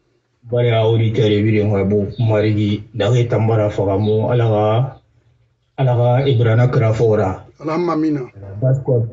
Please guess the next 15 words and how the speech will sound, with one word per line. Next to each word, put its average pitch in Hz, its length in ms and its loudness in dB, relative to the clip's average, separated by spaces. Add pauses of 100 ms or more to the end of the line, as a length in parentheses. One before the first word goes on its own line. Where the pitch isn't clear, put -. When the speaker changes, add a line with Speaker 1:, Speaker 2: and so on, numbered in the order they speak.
(120)
Speaker 1:
bascot, 123 500 0
on 117 220 2
a 123 80 2
un 107 180 2
vingt 107 280 -2
et 113 80 2
un 113 160 2
ans, 107 120 0
qui 104 180 -2
a 98 100 0
la 104 100 0
honte, 101 360 0 (180)
puis. 98 180 -4 (240)
Speaker 2:
Allahumma 156 300 -4
amina. 139 240 -10